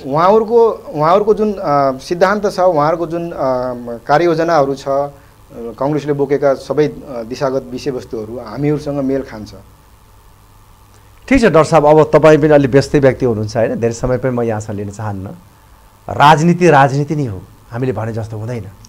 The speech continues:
Speaker 1: हजुर।
Speaker 2: जनताको मन सानोतिनो कुराले जितिँदैन। अब हिजो जे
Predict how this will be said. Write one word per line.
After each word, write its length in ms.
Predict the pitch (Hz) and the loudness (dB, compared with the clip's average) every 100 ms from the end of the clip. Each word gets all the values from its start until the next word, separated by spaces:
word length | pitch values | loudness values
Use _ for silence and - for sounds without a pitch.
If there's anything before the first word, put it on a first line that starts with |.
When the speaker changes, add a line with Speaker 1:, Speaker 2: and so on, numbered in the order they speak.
| - | -18
Speaker 1:
हजुर। 680 | 104 - _ _ _ - | -20 -20 _ _ _ -4
Speaker 2:
जनताको 380 | 143 156 170 151 | -2 2 4 4
मन 220 | 139 160 | 2 0
सानोतिनो 480 | 160 151 151 143 147 | 0 0 0 -2 -4
कुराले 260 | 143 139 131 | 2 2 2
जितिँदैन। 420 | 135 170 170 175 | -4 0 2 4
अब 640 | 151 165 180 190 139 - - - - - - - | 4 6 8 8 8 2 -16 -20 -20 -20 -20 -10
हिजो 220 | 127 147 170 | -4 2 4
जे 260 | 135 180 | 4 2